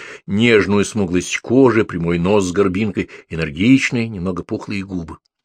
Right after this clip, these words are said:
Софья считала себя некрасивой. Ей казалось, что ее внешность портит излишняя сухощавость лица,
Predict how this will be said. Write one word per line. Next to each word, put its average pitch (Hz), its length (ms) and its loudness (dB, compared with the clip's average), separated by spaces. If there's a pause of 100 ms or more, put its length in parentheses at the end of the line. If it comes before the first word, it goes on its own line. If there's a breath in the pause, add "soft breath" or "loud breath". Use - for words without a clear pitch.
(840)
Софья 202 460 0
считала 190 440 2
себя 175 300 -2
некрасивой. 170 800 -4 (680)
Ей - 120 -12
казалось, 92 340 -4
что - 140 -6
ее 95 160 2
внешность 98 600 -2
портит 95 380 -4
излишняя 101 600 -6
сухощавость 101 640 -4
лица, 139 460 -2